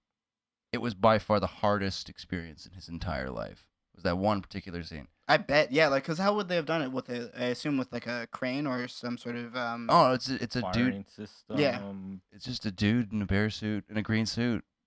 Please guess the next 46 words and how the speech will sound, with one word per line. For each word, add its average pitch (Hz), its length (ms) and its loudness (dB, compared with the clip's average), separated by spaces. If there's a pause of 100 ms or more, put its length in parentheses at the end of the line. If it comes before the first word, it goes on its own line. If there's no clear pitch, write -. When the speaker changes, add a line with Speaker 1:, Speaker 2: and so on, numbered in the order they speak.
(100)
Speaker 2:
Just 147 160 0
Speaker 1:
And 95 80 -4
Speaker 2:
tossing 147 380 4
him. 123 180 4
Speaker 1:
<laughs> - 120 -10
just 147 200 6
to-, 170 360 4
honestly, 147 400 4
just 113 200 -10
tossing 131 400 2
him 139 40 0
around. 135 420 4 (420)
And, 117 340 2
uh, 113 100 4
f-, - 180 -14
I 135 100 4
think 160 220 -4
for 170 180 -8
filming 139 300 2
purposes, 104 460 -6
he, 104 200 -8 (160)
he 104 200 -6
wore 98 360 2
a 90 40 0
bear 95 280 2
suit. 71 340 -6 (920)
And 135 100 2
Speaker 2:
That's 175 120 2
Speaker 1:
then 151 100 4
Speaker 2:
hilarious. 123 380 -2
Speaker 1:
Yeah, 117 280 6
I'm 113 240 2
pretty 117 200 0
sure 110 160 -6
that's 101 140 -4
what 98 120 -6
it 69 60 -8
was. 87 440 -4 (340)
Uh, 98 160 -2
Speaker 3:
My 123 100 0
mom 117 260 0
was 104 160 -6
walking 98 340 -4
back 92 280 -6
and 98 140 -10
forth, 87 360 -8